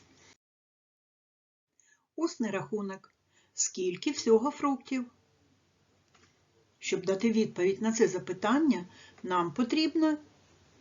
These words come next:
правильно об'єднати предмети. А об'єднати значить додати. Складаємо вираз на додавання.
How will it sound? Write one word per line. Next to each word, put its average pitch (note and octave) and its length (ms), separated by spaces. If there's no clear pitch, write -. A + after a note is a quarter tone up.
правильно G3+ 720
об'єднати F3+ 720
предмети. A3+ 640
А C4+ 200
об'єднати A3+ 840
значить F3+ 680
додати. C4+ 680
Складаємо G3 640
вираз F3+ 420
на A3+ 160
додавання. F3 960